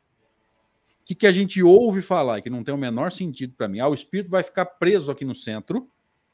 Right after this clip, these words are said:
até a próxima reunião mediúnica." Gente, isso não tem pé nem cabeça. Foi quebrado o vínculo fluídico dele com a outra, com a pessoa que,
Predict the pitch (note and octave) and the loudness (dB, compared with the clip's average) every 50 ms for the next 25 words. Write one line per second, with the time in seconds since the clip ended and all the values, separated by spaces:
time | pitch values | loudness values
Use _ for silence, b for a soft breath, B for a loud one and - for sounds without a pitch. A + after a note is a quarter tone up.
0 | _ _ _ _ _ _ - C3+ C3 - - F3 G3 G3+ - - E3+ E3+ F#3 F#3 | _ _ _ _ _ _ -6 -6 -4 0 0 0 0 0 0 0 2 2 2 0
1 | - G#3 G3 F#3+ G3+ G3+ G3 G3 G3 G#3 G#3+ F3+ D#3 A#2 G2+ G#2 C#3 C#3 - - | 0 -2 -2 -2 -2 -4 -4 -4 -4 -4 -6 -6 -6 -8 -6 -6 -6 -6 -8 -10
2 | - G#2+ G2 - A#2+ A2 - G2 F#2 G2 G2 E3 A3+ E4+ C#4+ G3+ - - - _ | -12 -10 -8 -8 -10 -8 -8 -10 -10 -6 -6 -6 -4 -4 -6 -8 -8 -12 -18 _
3 | _ _ _ _ _ _ _ _ _ _ _ _ _ _ _ _ _ _ _ _ | _ _ _ _ _ _ _ _ _ _ _ _ _ _ _ _ _ _ _ _
4 | - - F3+ A3 A3+ A3 - F#3 D#3+ C3 A#2+ D3 F3+ G3+ F3+ C#3 B2 A#2 A2 A2 | -2 2 2 2 2 2 0 0 0 0 0 0 0 0 0 0 -2 -6 -6 -6
5 | C3 C3 B2 A2 G#2+ C#3+ F3 E3+ D3 - - A#2+ A#2 A2 - - B2 A#2+ C3 D#3+ | -6 -6 -8 -8 -8 -6 -6 -6 -6 -6 -8 -8 -8 -10 -10 -8 -6 -6 -4 -6
6 | D3+ B2+ G#2+ G#2 - - A2 G#2 A2 D3 D#3 C#3+ A#2 G2+ G#2 - - - G#2+ G#2 | -6 -8 -12 -12 -12 -12 -12 -6 -4 -4 -4 -2 -4 -6 -10 -10 -8 -6 -6 -6
7 | G#2 G#2+ G#2 - - G#2+ G2 G2 F#2+ F2+ E2+ D#2+ - - _ _ _ _ - G2+ | -6 -6 -8 -8 -8 -8 -8 -8 -8 -10 -12 -14 -18 -20 _ _ _ _ -12 -10
8 | - - A2 - - D#3 D3 B2+ G#2 - - G2+ F#2+ F2+ | -8 -8 -8 -6 -4 -2 0 0 0 -2 -6 -12 -14 -14